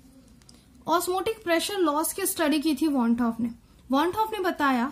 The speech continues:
कि osmotic pressure directly proportional होता है उसके concentration पे at given temperature। कोई temperature दिया हुआ है उस temperature पे osmotic pressure,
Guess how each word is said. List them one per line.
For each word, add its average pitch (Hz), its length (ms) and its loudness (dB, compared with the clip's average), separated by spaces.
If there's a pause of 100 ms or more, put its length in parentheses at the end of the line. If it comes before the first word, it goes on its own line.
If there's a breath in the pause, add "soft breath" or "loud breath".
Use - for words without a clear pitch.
(120)
कि 339 80 -2 (140)
osmotic 359 560 -2
pressure 262 440 0 (400 loud breath)
directly 285 420 2
proportional 359 560 -2
होता 349 220 -2
है 339 80 0
उसके 339 220 -6
concentration 302 720 0
पे 339 160 -6 (360 loud breath)
at 302 160 2
given 277 340 4
temperature। 226 500 -4
कोई 285 120 -2
temperature 262 440 0
दिया 262 240 2
हुआ 294 180 2
है 330 100 -4 (100)
उस 311 140 -4
temperature 311 460 -2
पे 330 180 -6 (380 loud breath)
osmotic 311 500 0
pressure, 320 400 -2